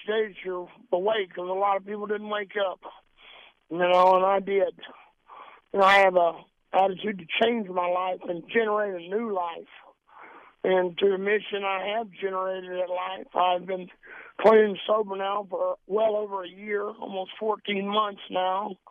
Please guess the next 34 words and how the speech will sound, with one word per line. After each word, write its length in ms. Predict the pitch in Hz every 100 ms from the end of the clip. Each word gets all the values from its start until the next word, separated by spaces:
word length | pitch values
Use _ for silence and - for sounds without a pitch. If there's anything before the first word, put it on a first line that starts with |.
| - - - -
which 180 | 175 175 190
I've 100 | 196
never 220 | 202 196
had 240 | 196 196 175 _ _ _ _ _ _ - - _ _ -
fourteen, 680 | 214 185 220 214 208 196 214 _ _ _ -
fourteen 360 | 202 233 233
days 380 | 202 220 269 214 180
of 80 | 202 -
sobriety, 480 | 185 185 180 180 185 190
much 180 | 185 -
less 200 | 202 202 -
fourteen 440 | 196 196 208 202
months. 380 | 208 220 208 - - - _ - - - - - - _ -
So, 240 | - 185 180
uh, 240 | 175 170 170 _ _ _ _ _ _ -
I 60 |
owe 200 | 202 220 208
them 140 | 202
a 60 | 190
lot 300 | 202 220 202
of 80 |
gratitude, 640 | 185 190 - 180 - 196 196
and 100 | 196
I 160 | 180 180 - - - - - -
owe 120 | 214
my 140 | 226 208
good 220 | 196 214
Lord 340 | 214 220 214
and 100 | 196 175
Savior 340 | 202 214 196 190
Jesus 360 | 175 - 190 -
Christ, 420 | - 226 214 180 -
uh, 920 | 175 - - _ _ - - -
a 40 | -